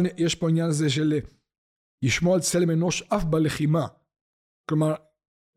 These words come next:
גם במסגרת מה שמותר לך לעשות, תנסה לזכור שאתה, אתה בן אדם ושם זה בני אדם,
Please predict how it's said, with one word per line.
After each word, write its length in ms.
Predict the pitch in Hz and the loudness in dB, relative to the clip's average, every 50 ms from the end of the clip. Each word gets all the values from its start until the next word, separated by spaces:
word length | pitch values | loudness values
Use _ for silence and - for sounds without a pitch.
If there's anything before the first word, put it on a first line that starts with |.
| 170 143 | -8 -2
גם 180 | 131 165 190 202 | 0 2 4 4
במסגרת 400 | 214 196 185 170 151 180 180 185 | 4 4 4 2 2 0 0 0
מה 140 | 170 175 165 | 0 -2 -2
שמותר 420 | - 180 170 170 165 220 247 254 | 0 0 0 0 0 0 0 2
לך 120 | 240 - 196 175 | 2 0 2 2
לעשות, 600 | 160 156 139 - - 160 156 165 160 - _ _ - | 2 2 0 0 0 0 0 -2 -2 -8 _ _ -6
תנסה 600 | - 147 147 139 - - - 175 180 180 175 175 | -4 -2 -2 -2 -2 0 0 0 2 2 0 0
לזכור 600 | 165 156 151 131 117 - - 175 175 170 165 151 | 0 0 -2 -2 -4 -4 -2 0 2 2 2 0
שאתה, 300 | 127 - 143 131 - 143 151 - - | -2 -6 -8 -8 -8 -8 -10 -8 -10
אתה 180 | 123 - 165 175 | -8 -6 -4 -4
בן 140 | 180 175 165 | -2 -2 -2
אדם 260 | 160 151 156 151 143 | -2 -2 -2 -2 -2
ושם 240 | 131 - 175 170 156 | -2 -2 -2 -2 -2
זה 100 | 156 151 | -2 -2
בני 200 | 143 151 151 151 | -4 -4 -4 -4
אדם, 380 | 151 156 160 156 151 143 131 | -2 -2 -2 -2 -2 -4 -6